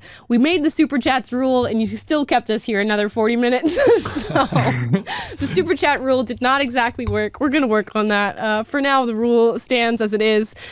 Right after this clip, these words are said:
Thank you guys so much for watching. Leave a comment down below how you felt about this ongoing debate around police versus ex-convicts. Drop a comment down below. As always, we encourage healthy debate. There seemed to be much debate in the live chat happening today, so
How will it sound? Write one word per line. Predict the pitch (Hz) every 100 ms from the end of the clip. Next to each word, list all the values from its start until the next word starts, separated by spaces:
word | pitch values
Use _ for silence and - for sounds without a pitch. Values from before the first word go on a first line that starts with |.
| -
Thank | 262 277
you | 277
guys | 269 254 247 -
so | - 247 320
much | 277 254
for | 240
watching. | 214 214 214
Leave | 220 269
a |
comment | 269 226 214
down | 208
below | 196 196
how | 196
you | 202 196
felt | 202 196
about | 196 185 180
this | 190 - -
ongoing | 214 226 214 196 196
debate | 185 185 180 - - - -
around | 220 220 226
police | - 220 220 311 -
versus | 196 220 220 226 214 214 -
ex-convicts. | 208 220 - - - 190 240 214 151 120 -
Drop | - 196
a | 190
comment | - 180 165
down | 165
below. | 180 190
As | 180
always, | 185 175 170
we | 180
encourage | 165 - 175 -
healthy | 135 180
debate. | 156 104 107 - -
There | 214
seemed | 320 285
to |
be | 277
much | 277 311
debate | - 330 277 -
in |
the | 180
live | 170 156
chat | - 175
happening | 175 170 175 165
today, | 165 165 160 175 - -
so | - 214 196 190